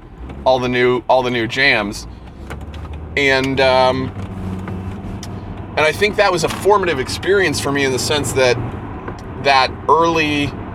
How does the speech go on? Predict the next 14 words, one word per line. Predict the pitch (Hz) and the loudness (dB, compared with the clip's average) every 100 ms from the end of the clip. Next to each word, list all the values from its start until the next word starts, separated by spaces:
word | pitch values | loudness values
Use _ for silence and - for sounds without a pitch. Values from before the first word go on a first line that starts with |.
| - - - - - - - 117 | -10 -8 -8 -8 -8 -10 -10 -4
denial | 131 135 131 131 123 110 113 120 - - | -2 2 4 6 6 6 4 2 -2 -6
of | 123 117 | -2 0
what | 123 127 120 | 4 4 4
the | 131 123 117 117 - - - - - - - - - | 0 2 2 0 -4 -10 -10 -10 -8 -8 -8 -8 -6
cool | 156 147 139 | 0 2 2
kids | 143 123 117 | 2 0 2
were | 123 | 0
listening | 127 127 127 117 | 0 0 -2 -2
to | 123 117 113 - - - - - - - - - - - - - 127 | 0 0 -2 -4 -4 -4 -4 -6 -6 -6 -8 -8 -8 -6 -6 -4 -2
really | 147 151 147 139 135 131 - - - - - - - - - - 139 | 2 4 4 4 4 0 -4 -6 -6 -6 -6 -6 -6 -6 -6 -4 0
made | 151 156 143 | 2 4 2
me | 147 | 0
wanna | 143 139 131 | 2 2 4
listen | 139 135 123 120 117 | 2 2 0 0 -2